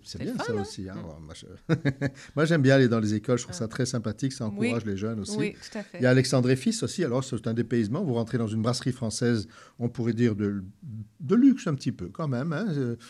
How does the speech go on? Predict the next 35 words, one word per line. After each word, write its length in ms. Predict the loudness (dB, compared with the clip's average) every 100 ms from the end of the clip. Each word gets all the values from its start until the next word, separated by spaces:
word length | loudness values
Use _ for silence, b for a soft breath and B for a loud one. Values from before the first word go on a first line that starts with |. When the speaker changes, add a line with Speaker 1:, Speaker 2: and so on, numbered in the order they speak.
| B B
Speaker 1:
c'est, 160 | -2 2
euh, 260 | 4 4
mais 120 | 2
c'est 140 | 2 4
vraiment 260 | 4 4 4
service 400 | 4 4 4 2
à 60 |
la 80 | 0
française, 480 | -2 -8 -2 0 0
c'est 120 | -2
vraiment, 320 | 0 0 2 0
Speaker 2:
Oui. 140 | 0
Speaker 1:
vous, 40 | -2
vous 40 |
croyez 220 | 4 4
à 40 | 6
Paris, 340 | 4 2 0
là, 120 | -2
hein, 60 | -2
vous 60 | 2
Speaker 2:
Et 40 |
Speaker 1:
rentrez 180 | 4 4
Speaker 2:
des 60 | 6
Speaker 1:
là-dedans. 100 | 4 4
Speaker 2:
assiettes, 300 | 2 2 -2
et 100 | -4
des 260 | -2 -2 -2
assiettes 520 | -4 -4 -6 -8 -6
à 80 | -2
la 100 | 0
française. 600 | -2 -6 -6 -4 -4 -4 -10 _
Qui 140 | 0 2
Speaker 1:
Oui. 140 | 2
Speaker 2:
de 180 | 4 6
nous, 380 | 6 6 4